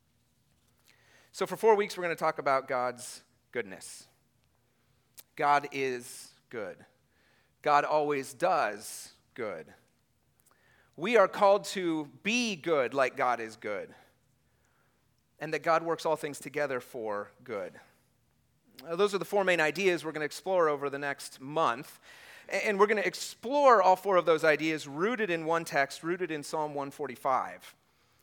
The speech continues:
Psalm one forty-five, it's on page six twenty-one of the black Bible that's underneath the seat in front of you if you wanna pull it out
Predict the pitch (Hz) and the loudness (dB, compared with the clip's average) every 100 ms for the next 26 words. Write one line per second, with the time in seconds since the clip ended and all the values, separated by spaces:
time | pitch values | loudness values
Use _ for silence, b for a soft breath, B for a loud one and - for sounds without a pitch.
0 | b b b b - 202 185 185 180 165 | b b b b 0 2 2 0 -2 0
1 | 185 170 160 202 202 202 165 - - - | 4 4 4 -2 0 -2 -2 -6 -10 -8
2 | 170 151 147 160 156 151 147 135 123 127 | -6 -4 -2 0 -2 -2 -2 -2 -4 -6
3 | 135 120 127 139 143 139 135 127 147 135 | -2 -2 2 0 2 0 0 -6 -6 -8
4 | 135 135 - 156 135 - 165 151 135 131 | -8 -10 -10 -10 -10 -8 -6 -6 -6 -10
5 | - 135 131 127 113 110 165 139 123 127 | -10 -10 -8 -6 -8 -8 -6 -4 0 0
6 | 131 - | 0 -4